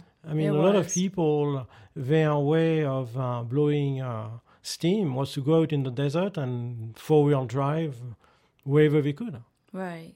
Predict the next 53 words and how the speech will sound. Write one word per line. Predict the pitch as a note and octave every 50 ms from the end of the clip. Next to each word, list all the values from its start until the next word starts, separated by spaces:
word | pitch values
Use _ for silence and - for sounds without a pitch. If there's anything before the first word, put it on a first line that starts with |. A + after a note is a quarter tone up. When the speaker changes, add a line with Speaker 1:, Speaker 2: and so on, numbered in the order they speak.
| -
Speaker 1:
Everybody | - D3+ D3+ E3 D#3 D#3+ D#3 D3+
had | C3+ C#3+ D3 C#3 C3+
a | C3 B2
big, | A#2 A#2 D3 D3+ D3 B2 B2+
uh, | C3 B2+ A#2 A2+ A2+ A2+ - _ _ _ _ _ _
Ford | - - - D#3 D3+ C#3+ C#3+
truck | - - D3+ C#3+ D3 D#3+ D#3 -
or | C3 B2 A#2
Chevy | - - - C#3 B2+ B2+ C#3 D3 D#3 D#3 D3 C#3+
or | B2 B2 C3 B2
G | G#2+ B2 C#3
M | C#3 C3+ C3
C, | B2 - - D3+ F3 F3
and | D3+ B2 A#2+ A#2 A#2
they | A#2 B2+
would | B2+ B2+ C3 A#2 A2+ A#2 - _ _ _ _ _ _
tear | - - E3 D#3+ E3
up | D#3 C#3
the | D3 D3
desert, | B2+ C#3+ F3 G#3 G#3+ E3+ - - -
you | B2+
know. | B2+ -
Speaker 2:
Yes, | G#3 F#3+ E3 F3+ - - - - -
literally | F#3 G3+ A#3 A#3 A3 F3+ D#3+ D3+ C#3+ A#2
Speaker 1:
Yeah, | C3+ C#3+ D3+
Speaker 2:
tear | F#3 E3+ - C3+
up | E3 D3+
the | - E3+
Speaker 1:
literally, | D3+ E3
yeah. | A#2+ A#2+ D#3+ D#3 D3 C#3 A3 A3+ B3+
Speaker 2:
desert. | B3 C#4+ -
<laughs> | - G4+ F#4+ - - F4+ - - C#4+ C#4 - - B3 - -
Speaker 1:
And | D#3 E3 E3 E3
they | F3
did | F3+ F3+ A#3+ C#4
not | C4 C4 A#3+ G3+
Speaker 2:
Yes. | E3+
Speaker 1:
go | G#3+ A#3 A3
too | A3 - A#3 A3
much | G#3+ G#3 G3 -
on | F#3 F3
the | E3 D#3
reservation | D3 D3 C3+ D3 C3 C#3+ D#3+ E3 - - D3 C3 C3 B2+
because | B2+ C3+ - - C#3+ C3+ A#2+
I | C3+
think | - - - C#3+
the | C#3
Speaker 2:
No. | C3
Speaker 1:
Navajos | C#3+ D3+ D#3 D3 C3 D3 C#3+ C3+ A2
were | B2 C3 C3
not | C3 C3+ C3+ - -
particularly | C3+ C3 B2+ B2 - C3+ C3 B2 B2
friendly | A#2 - - C3+ C#3 D3 D3+ C#3 B2+ A#2